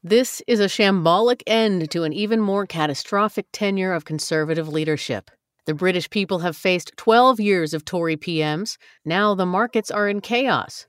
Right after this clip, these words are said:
The cost of living crisis is worsening, and as usual, it will be the poorest in society paying the price for the failures of the political classes.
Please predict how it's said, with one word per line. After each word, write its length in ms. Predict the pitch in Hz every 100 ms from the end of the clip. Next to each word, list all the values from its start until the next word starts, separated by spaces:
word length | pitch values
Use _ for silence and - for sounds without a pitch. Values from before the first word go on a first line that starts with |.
| _
The 60 | -
cost 340 | 165 175 -
of 140 | 196 180
living 320 | 220 220 208
crisis 440 | 208 202 247 240
is 120 | 170
worsening, 640 | 165 202 233 190 156 208 202
and 320 | 156 180 214 220
as 260 | 214 196 170
usual, 600 | 285 320 190 147 185 - _ _
it 160 | 247 220
will 100 | 175
be 180 | 214
the 120 | 226 190
poorest 480 | - 294 359 -
in 80 | 185
society 580 | - 147 - 135 135 208
paying 360 | - 160 180 196
the 40 |
price 400 | - 175 170 220
for 140 | -
the 100 | 208
failures 480 | - 208 226 233 226
of 120 | 190
the 60 | 208
political 440 | - 165 151 185
classes. 640 | - 226 247 - - -